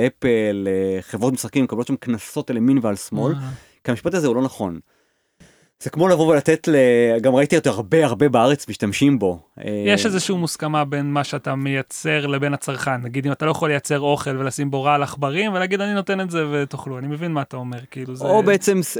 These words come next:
Speaker 1: או בעצם לתת סמים למישהו שהוא מסומם, ולהגיד, "תשמע, הוא בן אדם, אה, בוגר", או למישהו שהוא גם לא מסומם, אתה יכול לתת לו ולמכר אותו לאט לאט.
Speaker 2: כן.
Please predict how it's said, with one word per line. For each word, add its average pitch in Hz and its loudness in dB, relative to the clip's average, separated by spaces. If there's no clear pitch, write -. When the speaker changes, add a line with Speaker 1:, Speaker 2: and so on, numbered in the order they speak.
Speaker 1:
או - -8
בעצם 175 2
לתת 160 0
סמים 139 4
למישהו 120 4
שהוא 110 0
מסומם, 101 0
ולהגיד, 123 0
"תשמע, 254 0
הוא 160 4
בן 127 4
אדם, 131 2
אה, 131 4
בוגר", 104 0
או 113 2
למישהו 135 4
שהוא 127 0
גם 131 6
לא 190 4
מסומם, 233 4
אתה 123 0
יכול 113 2
לתת 139 0
לו 123 2
ולמכר 110 0
אותו 127 0
לאט 110 0
לאט. 98 2
Speaker 2:
כן. 127 -6